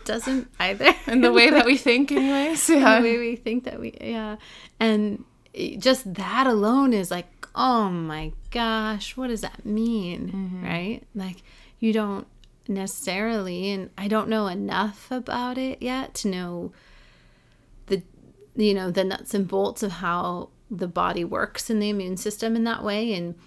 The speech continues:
Speaker 1: the perceptions of one sickness when,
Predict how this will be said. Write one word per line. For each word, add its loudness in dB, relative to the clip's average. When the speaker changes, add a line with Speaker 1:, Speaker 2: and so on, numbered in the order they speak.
Speaker 1:
the -4
perceptions -4
of -8
one -6
sickness -6
when, -10